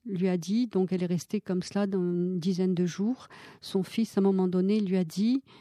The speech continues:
Maman, je sais que tu m'entends », ou « Mère, je ne sais pas, je sais que tu m'entends,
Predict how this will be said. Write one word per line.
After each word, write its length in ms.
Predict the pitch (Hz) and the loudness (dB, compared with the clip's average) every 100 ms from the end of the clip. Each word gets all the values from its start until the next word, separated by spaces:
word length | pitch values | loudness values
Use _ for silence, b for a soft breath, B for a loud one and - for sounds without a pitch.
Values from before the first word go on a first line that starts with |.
| B B B B - | B B B B -4
Maman, 380 | 190 185 202 208 | 0 2 2 2
je 120 | 190 | 0
sais 260 | - - 240 | -2 -2 0
que 100 | 226 | -2
tu 220 | - 208 | -2 0
m'entends », 480 | 196 185 - 202 208 | 0 0 -2 0 0
ou « 200 | 214 185 | 0 2
Mère, 360 | 180 185 196 190 | 2 2 2 -2
je 100 | - | -4
ne 80 | 170 | -4
sais 140 | - | -6
pas, 180 | 170 180 - _ 170 185 185 B B B | -12 -12 -14 _ -14 -12 -14 B B B
je 120 | - | -8
sais 220 | 185 - 226 | -4 -2 0
que 100 | 208 | -2
tu 180 | - | -2
m'entends, 560 | 185 180 165 208 233 | 0 0 0 0 0